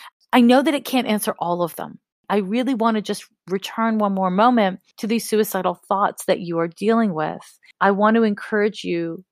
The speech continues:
to ask for help. And I don't know if, you know, you have the financial resources to have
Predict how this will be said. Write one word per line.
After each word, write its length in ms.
to 140
ask 240
for 120
help. 320
And 200
I 140
don't 320
know 380
if, 320
you 80
know, 100
you 200
have 180
the 80
financial 460
resources 720
to 440
have 500